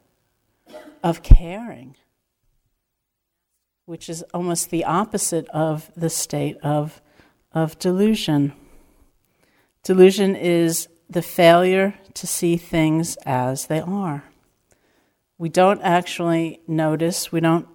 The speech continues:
feel connected to what's happening. And interestingly, according to the teachings, because of that disconnection of not really knowing,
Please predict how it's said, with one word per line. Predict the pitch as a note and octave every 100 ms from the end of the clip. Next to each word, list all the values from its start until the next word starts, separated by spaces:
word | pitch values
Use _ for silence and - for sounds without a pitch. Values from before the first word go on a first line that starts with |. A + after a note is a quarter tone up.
| _ _ _ _
feel | - F#3 E3+
connected | E3 - F3+ D#3+ E3+ - D#3+ -
to | -
what's | D#3 -
happening. | - D3+ D3 C#3 C#3+ E3 - _ _ _ _ _ _ _ _ _ _ _ _ _ _ -
And | G#3+
interestingly, | C4+ D4+ - A#3 F#3+ F3+ D#3+ - _ G3+
according | - G#3 G3+ G3
to | F#3
the | E3+
teachings, | - C4 C4+ A#3 F3+ E3+ -
because | - F3+ G#3 G3
of | F#3+
that | F#3+ F3+ D3 - _ - _
disconnection | A3 G#3 - G#3 F3+ F#3 G#3 - C#3 C#3+ -
of | E3
not | E3+ F3 D#3+
really | F3 E3+ E3+
knowing, | F3+ G3 E3 D#3+